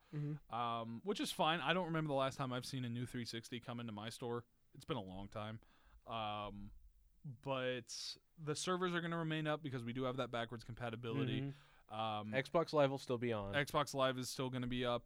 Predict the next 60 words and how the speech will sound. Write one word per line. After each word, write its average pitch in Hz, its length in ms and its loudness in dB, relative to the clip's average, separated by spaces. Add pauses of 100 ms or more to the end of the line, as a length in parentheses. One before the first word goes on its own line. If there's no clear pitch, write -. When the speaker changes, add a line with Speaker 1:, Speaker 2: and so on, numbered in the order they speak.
(160)
Speaker 2:
um, 113 460 -4 (320)
for 117 340 2
the 123 100 -6
games 120 260 -2
that 117 140 -4
are 107 120 -4
backwards 110 420 -4
compatible 107 560 -4
and 107 80 -4
everything, 107 340 -4
and 107 140 -2
you 110 80 -4
should 117 220 -6
be 113 140 0
able 110 260 -2 (100)
to, 107 340 -4
uh, 101 220 -6 (260)
Speaker 3:
Do 151 80 2
Speaker 2:
you 143 40 6
can 139 40 6
Speaker 3:
all 139 60 10
your 135 40 8
Speaker 2:
actually 135 220 6
purchase 131 320 4
Speaker 3:
services. 104 260 0
Speaker 2:
them 98 220 -12
now, 82 240 -14 (460)
I 131 80 -2
believe. 120 240 -2
Speaker 3:
Yes, 135 120 6
Speaker 2:
'Cause 151 120 0
Speaker 3:
you 156 80 6
Speaker 2:
it, 127 60 -2
Speaker 3:
can 160 220 6
purchase 160 240 4
Speaker 2:
up 165 60 2
Speaker 3:
the 185 60 0
Speaker 2:
until, 151 260 6
like, 127 140 6
Speaker 3:
codes. 101 80 -4
Speaker 2:
last 131 360 2
month, 127 320 0
Speaker 1:
Mm. 135 100 -2
Speaker 2:
it 113 80 -2
was 110 440 -6
you 120 140 -4
had 120 200 0
to 117 100 -6
purchase 113 500 -4
it 127 80 -6
on 117 180 -4
your 117 140 -4
three 120 180 -6
sixty 117 460 -6
and 110 120 -4
then 107 120 -6
access 107 420 -6
it 127 60 -6
on 120 160 -6
your 127 100 -4